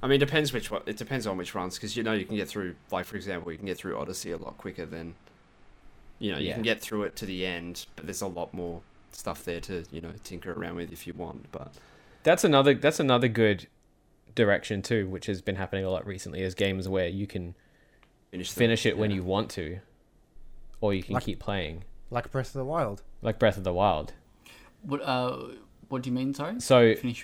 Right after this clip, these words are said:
Speaker 4: finish
Speaker 2: so,
Speaker 4: when you
Speaker 2: like,
Speaker 4: want to.
Speaker 2: games like, uh, games like Breath of the Wild and even, um,
Speaker 4: Yeah.
Speaker 2: uh, Ghost Recon? The newest
Speaker 4: Oh, you
Speaker 2: Ghost
Speaker 4: mean where you
Speaker 2: Recon?
Speaker 4: can go back into the world?
Speaker 2: Where you can, no, where you can sort of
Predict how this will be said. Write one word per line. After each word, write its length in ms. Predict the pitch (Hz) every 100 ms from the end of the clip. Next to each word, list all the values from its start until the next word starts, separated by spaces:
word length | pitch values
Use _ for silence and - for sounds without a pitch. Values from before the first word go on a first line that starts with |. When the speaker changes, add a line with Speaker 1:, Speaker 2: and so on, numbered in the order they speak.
| -
Speaker 4:
finish 260 | - 120
Speaker 2:
so, 140 | - 131
Speaker 4:
when 60 | 120
you 20 |
Speaker 2:
like, 40 |
Speaker 4:
want 120 | 110 -
to. 380 | - 131 -
Speaker 2:
games 260 | 117 135 139
like, 160 | 143 117
uh, 320 | 127 113 107
games 180 | 143 151
like 120 | 123
Breath 180 | 127 110
of 60 |
the 100 | 107
Wild 480 | 104 107 104 104 101 -
and 220 | 107 113
even, 200 | 131 147
um, 160 | 131 113
Speaker 4:
Yeah. 760 | 101 - - _ _ _ -
Speaker 2:
uh, 220 | 120 107 98
Ghost 280 | 117 127
Recon? 280 | 214 208 - - _ _ _ _ _ _ _ _ _ _
The 80 | 117
newest 200 | 113 139
Speaker 4:
Oh, 40 | 131
you 60 |
Speaker 2:
Ghost 100 | -
Speaker 4:
mean 80 | 131
where 140 | 120
you 60 | 127
Speaker 2:
Recon? 60 | -
Speaker 4:
can 80 | 120
go 40 |
back 160 | 117 117
into 160 | 117
the 80 | 110
world? 380 | 107 117 101 120 - -
Speaker 2:
Where 160 | 139
you 100 | 139
can, 220 | 123 139 165
no, 140 | 151
where 100 | 131
you 140 | 127
can 380 | 123 127 123 101 -
sort 240 | - 127
of 260 | 113 101